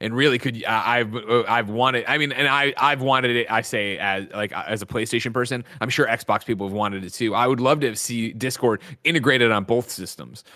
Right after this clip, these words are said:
where it is that there's just a Discord app I can run in the background, like I run Spotify,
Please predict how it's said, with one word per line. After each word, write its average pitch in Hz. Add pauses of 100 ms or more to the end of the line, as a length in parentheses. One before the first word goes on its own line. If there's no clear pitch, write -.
(140)
where 131
it 123
is 135
that 113
there's 117
just -
a -
Discord 110
app 113
I 101
can 104
run 104
in 98
the 95
background, 101
like 87
I 92
run 92
Spotify, 90